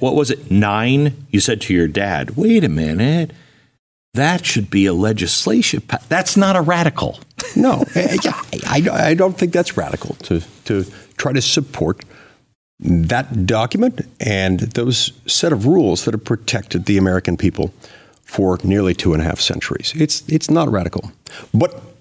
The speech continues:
Speaker 2: yeah, in, in many places, look, our, our, our media establishment in this country is run by the left.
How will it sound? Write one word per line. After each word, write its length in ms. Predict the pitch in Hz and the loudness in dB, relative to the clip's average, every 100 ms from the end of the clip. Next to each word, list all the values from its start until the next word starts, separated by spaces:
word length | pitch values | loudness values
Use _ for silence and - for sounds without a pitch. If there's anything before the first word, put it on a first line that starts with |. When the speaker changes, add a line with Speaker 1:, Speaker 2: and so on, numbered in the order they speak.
| 170 | -2
Speaker 2:
yeah, 260 | - 240 110 | 2 2 2
in, 200 | 113 135 135 | 0 2 4
in 120 | 123 | 4
many 180 | 143 180 | 4 2
places, 720 | - 160 185 220 220 - - | 2 0 2 2 2 -2 -2
look, 180 | 170 160 | -2 2
our, 160 | 147 151 | 0 2
our, 340 | 139 117 135 | 2 0 0
our 140 | 117 104 | -2 0
media 480 | 104 131 190 202 | 4 4 4 4
establishment 520 | 170 - 127 131 143 139 | 2 2 0 0 2 2
in 100 | 127 | 2
this 140 | 139 | 0
country 360 | - 85 131 160 | -2 -2 2 2
is 160 | 107 | 2
run 200 | 90 87 | 2 2
by 120 | 90 | 2
the 80 | 90 | 2
left. 360 | 87 80 - | 0 0 -4